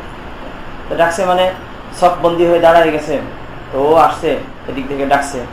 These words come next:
মুসলমানদের আমিরকে। তো উনিও সামনে গেছে। সামনে যাওয়ার পরে সে বলতেছে যে, "তোমরা কি জন্য আমাদের দেশে আসছো এটা জানি, কি জন্য তোমাদের দেশ ছেড়ে আমাদের দেশে আসছো এটা আমরা জানি।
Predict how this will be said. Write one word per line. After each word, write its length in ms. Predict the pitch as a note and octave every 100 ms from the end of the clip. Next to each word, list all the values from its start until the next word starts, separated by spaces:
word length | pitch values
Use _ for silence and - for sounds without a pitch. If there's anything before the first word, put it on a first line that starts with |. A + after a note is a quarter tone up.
| - -
মুসলমানদের 440 | C3 C3 C3 B2+
আমিরকে। 400 | C3 C3+ C3+ B2 A2+ - - - -
তো 60 | E3
উনিও 200 | F3 E3+
সামনে 260 | D3+ D3+ C#3+
গেছে। 220 | C3 B2+ A#2 - - - -
সামনে 240 | D3 D#3 D#3
যাওয়ার 200 | D#3+ D#3
পরে 320 | E3 E3 D3+ D#3 - - - - C3+ E3
সে 160 | D#3+ C#3
বলতেছে 460 | C#3 C#3+ C#3 D#3
যে, 260 | D3 D3 C3 C3+
"তোমরা 240 | C#3+ C#3+ C#3+
কি 100 | E3+
জন্য 220 | E3 E3 D#3
আমাদের 320 | C#3+ C#3+ D3+
দেশে 260 | C#3 D3
আসছো 380 | C3+ - - A2+ A2 - - - - - -
এটা 140 | C#3
জানি, 280 | C3+ B2 A2 G2 - - - - - D#3 - - - -
কি 100 | D3+
জন্য 280 | D#3 E3 F3
তোমাদের 360 | D3+ D3 D#3+ C#3
দেশ 280 | C#3 C#3 -
ছেড়ে 160 | D#3
আমাদের 300 | C#3 C3+ C3+
দেশে 220 | C#3+ -
আসছো 260 | C3+ C3+ C#3
এটা 160 | B2 B2+
আমরা 180 | B2+
জানি। 280 | A#2+ B2 G#2+